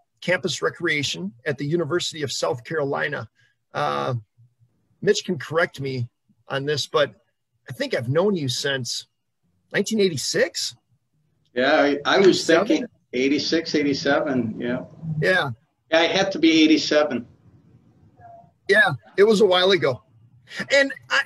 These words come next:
Speaker 1: and I, you know, you're probably not expecting this, but I would, I would suggest that you are definitely one of the integral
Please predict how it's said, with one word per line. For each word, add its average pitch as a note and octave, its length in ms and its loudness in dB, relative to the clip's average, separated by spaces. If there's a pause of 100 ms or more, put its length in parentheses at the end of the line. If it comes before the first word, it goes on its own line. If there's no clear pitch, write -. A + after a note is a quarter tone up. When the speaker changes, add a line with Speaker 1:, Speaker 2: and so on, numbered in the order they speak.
Speaker 1:
and C4+ 160 4
I, B3 300 2
you C4+ 100 -4
know, C#4 140 6
you're B3 160 0
probably D4+ 260 2
not F#3 160 4
expecting F3 480 0
this, G3 160 2
but G#3 220 0
I A3 160 4
would, A3+ 360 2 (100)
I G3 120 2
would G3 280 0
suggest F#3 600 0
that F3+ 160 2
you G3 300 2
are F#3+ 280 2
definitely E3 1000 -2 (1500)
one G3 360 4
of G#3+ 140 4
the G3+ 180 0
integral G#3 580 4